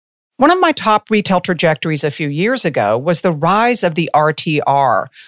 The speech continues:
or the acceleration in these retailer-to-retailer partnerships. It's cranking up again. And going back to Ulta and Target, remodels are now becoming part of this bigger intertwined dynamic.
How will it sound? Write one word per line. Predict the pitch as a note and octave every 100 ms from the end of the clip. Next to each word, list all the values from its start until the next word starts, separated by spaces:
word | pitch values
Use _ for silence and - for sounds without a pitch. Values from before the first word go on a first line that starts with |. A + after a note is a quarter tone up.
| -
or | G#3 A#3+
the | A#3+ G3
acceleration | F3+ - F3+ F3+ F3+ E3+ E3+ -
in | B3 C4+
these | F3+ D3
retailer-to-retailer | E3 E3 D#3+ D3+ D3+ - D3 D3 C#3+ C#3 C#3
partnerships. | - D#3+ E3 D3 - G#2 D#2 - - - _ _ _
It's | F#3+ G3+
cranking | - G#3 A#3 C4
up | C4+
again. | C4 C4+ D4+ F#3+ A#2 - _ _
And | - F#3+
going | G#3 B3+
back | B3+ A3+
to | - -
Ulta | F#3 F#3 F3
and | D#3
Target, | C#3+ - D4 C4+ D#3+ C#3+ - - _
remodels | F#3+ C#4 C#4+ A3+ G#3+ G3+
are | D#3
now | E3 E3+
becoming | G3 F#3 F3+ E3+
part | - E3 E3
of | D3
this | D3 -
bigger | D3+ F#3 F3+ F#3+ -
intertwined | E3 D#3+ - D3+ C#3+ D3
dynamic. | C#3 D3 E3 D#3 A#2+ -